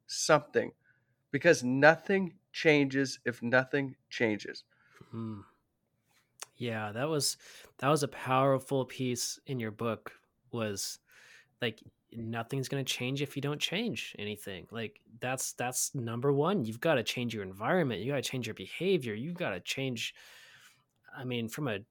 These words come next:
Speaker 2: you know, from a neuroscience perspective, like, y-, you've gotta change your personality, like, to change your reality.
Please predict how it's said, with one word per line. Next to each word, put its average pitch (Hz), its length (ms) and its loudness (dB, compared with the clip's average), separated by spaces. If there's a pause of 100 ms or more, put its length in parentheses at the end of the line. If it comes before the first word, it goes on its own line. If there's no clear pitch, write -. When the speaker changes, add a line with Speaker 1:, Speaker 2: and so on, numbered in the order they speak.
(280)
Speaker 2:
you 147 140 -8
know, 101 160 -4
from 139 220 -4
a 95 200 -4 (1120)
neuroscience 139 720 0
perspective, 113 640 -4
like, 107 220 -4
y-, 110 280 -12
you've 131 240 -8
gotta 180 220 2
change 113 360 -2
your 98 120 -4
personality, 104 880 -2
like, 95 320 -6
to - 120 -12
change 123 340 -4
your 101 100 -4
reality. 92 720 -4